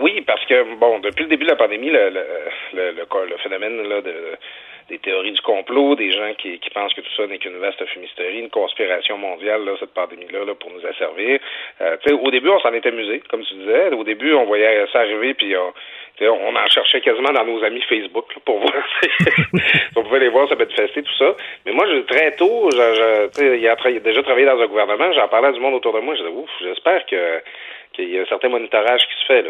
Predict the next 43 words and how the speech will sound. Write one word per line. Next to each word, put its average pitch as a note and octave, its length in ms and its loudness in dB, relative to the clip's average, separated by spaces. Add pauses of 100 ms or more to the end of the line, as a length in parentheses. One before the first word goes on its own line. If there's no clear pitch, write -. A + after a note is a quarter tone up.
puis - 100 -12
que - 60 -12
les - 60 -12
forces - 200 -4
policières A2 400 0
sont, F2+ 320 -4
sont F#2 240 -6
au G2+ 60 -12
courant, A2+ 340 -2
parce - 220 -4
que, A#2+ 240 4 (400)
euh, F2+ 200 2 (140)
c'est, F#2+ 200 -6 (180)
ça G2 80 2
peut C3 160 0
devenir C#3 240 4
des C#3 80 6
menaces A2 240 0
potentielles. G#2+ 640 2
Puis, - 140 -10
tu D3 80 0
sais, C#3 160 0
je F#2 60 -6
veux F#2 60 -8
dire, G2 100 -4
euh, F#2+ 260 -2 (480)
c'est, F#2 60 -4 (360)
c'est, F2 240 -8
au A#2 140 -4
début, B2 280 0
ben, A2+ 220 4
c'est A2 140 -8
ça, - 100 6
là, G#2+ 160 2
c'est G2 80 -6
des G2 160 -4
gens A#2+ 140 2
qui, F#2 440 -6
qui, F2+ 200 -10 (260)
qui - 140 -2
font A2 140 2
leurs G#2+ 180 2
propres G#2+ 280 -4